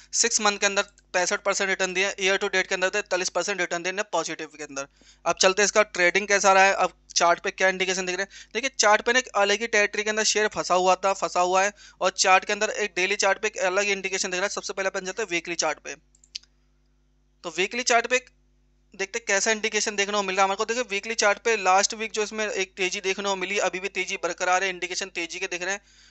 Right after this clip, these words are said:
तो देखिए वीकली चार्ट पे तो एक अलग ही पै-, नैरो पैटर्न में चल रहा है शेयर। थोड़ा मंथली चार्ट पे चलते हैं, वी-, और क्लोज चलते हैं। तो देखिए मंथली चार्ट पे एक हडल बना हुआ है, ये अपना लाइफ टाइम इसका हाई है आठ रुपये का, अभी तक ये आठ रुपये का हाई नहीं गया है।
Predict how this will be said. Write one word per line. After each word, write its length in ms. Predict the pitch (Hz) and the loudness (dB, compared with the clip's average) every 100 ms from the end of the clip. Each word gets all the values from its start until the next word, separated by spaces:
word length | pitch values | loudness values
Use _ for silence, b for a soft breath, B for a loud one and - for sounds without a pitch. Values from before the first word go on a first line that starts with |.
| _ | _
तो 80 | 196 | -8
देखिए 200 | 208 226 | -6 -4
वीकली 280 | 202 208 | -4 -4
चार्ट 200 | 214 208 | -2 -2
पे 80 | 208 | -2
तो 100 | 220 | -6
एक 240 | 226 214 - | -6 -8 -4
अलग 320 | 185 185 196 | -2 -2 -4
ही 60 | |
पै-, 200 | 214 196 180 | -6 -6 -2
नैरो 460 | 180 175 180 185 | -2 -2 -2 -4
पैटर्न 300 | 190 175 175 | -4 -6 -6
में 140 | 175 180 | -10 -8
चल 160 | 160 | -8
रहा 120 | 151 | -6
है 60 | 151 | -8
शेयर। 280 | 151 139 147 b b b _ 165 | -8 -10 -12 b b b _ -8
थोड़ा 140 | 175 | -6
मंथली 300 | 170 170 196 | -6 -8 -6
चार्ट 220 | 202 190 | -4 -4
पे 80 | 196 | -4
चलते 280 | 196 185 208 | -6 -4 -8
हैं, 60 | 190 | -6
वी-, 140 | 175 175 | -8 -2
और 160 | 180 | -2
क्लोज 320 | 180 180 175 180 | -2 -6 -6 -4
चलते 260 | 180 175 | -6 -6
हैं। 160 | 190 185 _ - _ _ _ _ _ _ b _ | -8 -10 _ -20 _ _ _ _ _ _ b _
तो 60 | 214 | -8
देखिए 200 | 226 247 | -6 -4
मंथली 340 | 208 208 226 | -6 -4 0
चार्ट 240 | 240 214 - | 4 4 2
पे 60 | 240 | -4
एक 60 | - | -2
हडल 200 | 185 214 | -2 -2
बना 160 | 208 | 0
हुआ 100 | 214 | 2
है, 40 | 220 | 2
ये 40 | |
अपना 160 | 214 220 | 0 -2
लाइफ 260 | 190 185 | -2 -2
टाइम 180 | - 214 | -4 -6
इसका 200 | 202 220 | -6 -2
हाई 140 | 196 196 | -2 0
है 80 | |
आठ 280 | 208 175 180 | 4 4 2
रुपये 200 | 175 170 | -2 -6
का, 80 | 160 | -4
अभी 160 | 170 190 | -4 -6
तक 60 | |
ये 100 | 208 | -4
आठ 200 | 196 180 | -2 -2
रुपये 160 | 202 208 | -4 -4
का 80 | 180 | -2
हाई 140 | 180 | -2
नहीं 120 | 185 | -4
गया 140 | 180 | -6
है। 80 | 196 | -8